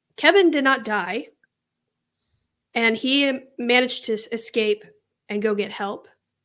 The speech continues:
Um, police arrived. Him and Catherine are both transported to the hospital. Um, Kevin is shot in the jaw,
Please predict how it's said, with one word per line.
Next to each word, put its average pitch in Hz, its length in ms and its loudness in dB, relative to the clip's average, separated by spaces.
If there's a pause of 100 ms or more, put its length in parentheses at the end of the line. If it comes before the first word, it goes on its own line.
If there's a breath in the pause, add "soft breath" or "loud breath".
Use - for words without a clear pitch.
(680)
Um, 208 260 -6
police 220 340 0
arrived. 214 580 -2
Him 233 180 -2
and 220 120 -2
Catherine 220 400 -4
are 208 80 -4
both 208 240 -6
transported 202 560 -8
to 202 100 -10
the 190 100 -12
hospital. 233 840 -4 (960)
Um, 214 320 -8 (220)
Kevin 240 420 0
is 226 260 2
shot 226 380 -4
in 226 120 -2
the 214 80 -2
jaw, 208 420 -4